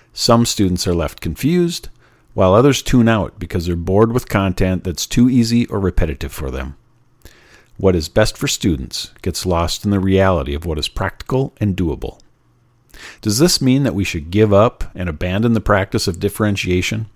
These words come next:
Absolutely not. Despite the pressures and constraints we face as educators, our students depend on us to give them the best learning experiences possible. Fortunately,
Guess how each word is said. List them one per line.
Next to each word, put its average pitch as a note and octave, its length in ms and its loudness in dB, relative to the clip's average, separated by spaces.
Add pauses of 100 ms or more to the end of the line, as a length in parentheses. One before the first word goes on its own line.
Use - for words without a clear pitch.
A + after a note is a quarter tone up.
(580)
Absolutely E2+ 680 -4
not. - 380 -10 (720)
Despite C#3+ 420 2
the - 60 -4
pressures A2 480 0
and G2 100 -2
constraints F#2 600 -6
we A#2 80 0
face A#2+ 340 0
as A2+ 100 0
educators, A#2+ 680 2 (400)
our B2+ 160 4
students C3 400 0
depend D3+ 420 0
on G2 140 2
us C#2+ 180 -8
to - 120 -14
give G#2 200 -4
them G#2+ 160 2
the F2 80 -2
best A2 420 0
learning G#2 300 2
experiences F2 600 -4
possible. - 600 -6 (840)
Fortunately, F#2+ 680 -2